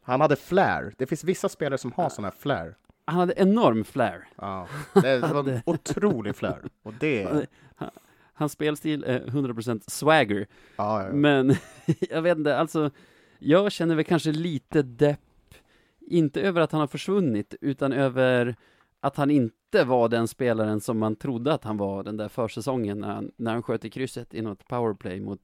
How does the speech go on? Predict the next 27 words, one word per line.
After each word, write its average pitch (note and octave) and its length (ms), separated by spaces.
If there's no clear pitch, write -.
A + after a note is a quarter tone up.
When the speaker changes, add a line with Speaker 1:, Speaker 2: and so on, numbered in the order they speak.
Speaker 2:
Mora A2 540
eller - 200
vad F#2+ 140
det G2 40
var. G2 220
Och, G#2 520
eh, D2+ 80
jag C#3 120
vet D3 200
inte, C3+ 440
förra F3+ 280
säsongen D3 340
blev C3+ 140
jag C3+ 100
galen C#3 480
på A2+ 100
Stråle G#2 440
för A#2 80
att G#2 80
han A2 200
envisades, B2 760
för - 120
då D#3 120
fick - 240
ju C3 60
Vainio B2+ 360
vara G#2+ 360